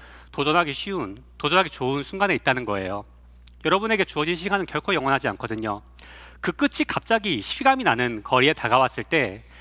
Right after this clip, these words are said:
"아, 이럴 줄 알았으면 이거 말고 그거 할 거야. 나 전에 그거 했어야 되는데." 그런 후회만으로 남은 시간을 보내야 된다면 그보다 아까운 일은 없을 거예요. 근데 사람은 어떤 기대되는 보상은 똑같은데,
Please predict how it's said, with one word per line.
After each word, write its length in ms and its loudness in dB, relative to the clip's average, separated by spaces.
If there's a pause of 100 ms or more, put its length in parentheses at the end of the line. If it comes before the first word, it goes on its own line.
(200)
"아, 120 8
이럴 200 0
줄 140 -2
알았으면 380 2
이거 120 0
말고 220 2
그거 240 2
할 120 6
거야. 380 -8
나 80 4
전에 220 -2
그거 220 0
했어야 300 2
되는데." 380 -2 (340)
그런 240 2
후회만으로 580 0
남은 240 4
시간을 300 0
보내야 320 0
된다면 460 0 (300)
그보다 360 2
아까운 340 0
일은 140 -4
없을 280 -8
거예요. 420 -4 (1200)
근데 180 -2
사람은 680 2 (1300)
어떤 280 -2 (320)
기대되는 420 2
보상은 360 0
똑같은데, 800 -4